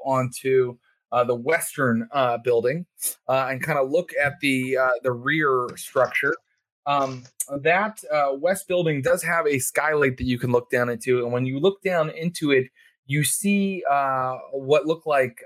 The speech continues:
um, uh, floor scrubbers, carpet extractors,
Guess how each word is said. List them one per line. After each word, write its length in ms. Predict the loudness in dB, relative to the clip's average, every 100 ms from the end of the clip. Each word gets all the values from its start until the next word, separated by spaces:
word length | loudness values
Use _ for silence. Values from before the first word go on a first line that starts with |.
| -2
um, 500 | 0 2 0 -4 -10 -14 -14 _ _ -2
uh, 300 | 0 0 -2 -6 -14 _ _ _ _ -4
floor 220 | -2 -2
scrubbers, 680 | -2 -4 0 0 0 -2 -6
carpet 420 | -2 -2 0 -2
extractors, 1040 | -4 -4 0 2 0 -4 -2 0 -2 -4